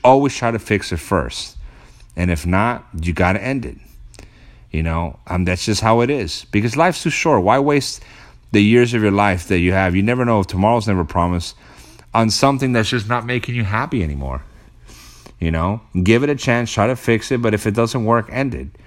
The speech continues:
And that's the problem. That goes back to my thing is when you meet somebody, take your time.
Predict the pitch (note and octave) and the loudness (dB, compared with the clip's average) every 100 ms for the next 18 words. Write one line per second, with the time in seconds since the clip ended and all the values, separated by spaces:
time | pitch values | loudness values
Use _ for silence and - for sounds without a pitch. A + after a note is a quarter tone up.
0 | - - - - - G2+ B2 - C#3 D3 | -20 -20 -20 -8 0 2 2 0 2 4
1 | D3+ B2 G#2+ B2 A#2+ C3 B2 C3 A#2+ A2 | 4 2 0 2 2 0 0 0 0 0
2 | C#3 G#2 F#2 F#2+ G2 A#2 A#2+ C3+ - A#2+ | 0 0 0 0 2 2 2 0 0 0
3 | A#2+ A#2+ A#2+ - - - - - - A#2+ | 2 2 0 -4 -20 -20 -20 -18 -4 0
4 | A#2+ B2+ - - G#2 A2 G2 - A2 A2+ | 2 0 -6 -4 0 0 -2 -6 -4 -4
5 | A2 F2+ C#2 | -4 -4 -6